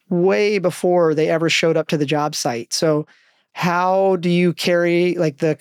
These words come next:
concrete from the front of the house to the back? Well, okay, well, we're gonna use wheelbarrows. Well, how many? We're gonna have four wheelbarrows. Okay, like, how are we gonna make sure that the bricks are level? Well, we're gonna have this plumb line. We're gonna,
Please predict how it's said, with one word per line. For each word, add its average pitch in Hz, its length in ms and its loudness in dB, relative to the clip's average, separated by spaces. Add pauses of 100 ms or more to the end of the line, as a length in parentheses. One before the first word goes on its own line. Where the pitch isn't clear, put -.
concrete 170 500 -2
from 160 180 -2
the 147 80 0
front 165 180 -2
of 160 40 0
the 160 60 0
house 160 300 -2
to 165 60 -4
the 151 80 -2
back? 143 400 -4
Well, 165 100 0
okay, 190 200 -2
well, 156 100 2
we're 160 80 2
gonna 165 120 2
use 165 260 2
wheelbarrows. 160 540 0
Well, 143 80 -4
how 185 160 0
many? 180 220 0
We're 143 100 -4
gonna 160 120 0
have 156 80 -2
four 170 240 0
wheelbarrows. 147 560 -2 (440)
Okay, 170 260 0
like, 147 280 -2 (200)
how 180 160 -2
are 202 100 0
we 208 80 -2
gonna 196 140 0
make 180 200 0
sure 175 220 0
that 170 160 -2
the 175 60 -2
bricks 160 360 -2
are 165 80 2
level? 151 380 0
Well, 151 100 0
we're 160 140 0
gonna 170 180 0
have 160 280 -2
this 160 160 -2
plumb 175 360 -2
line. 139 320 -2
We're 151 80 0
gonna, 160 200 0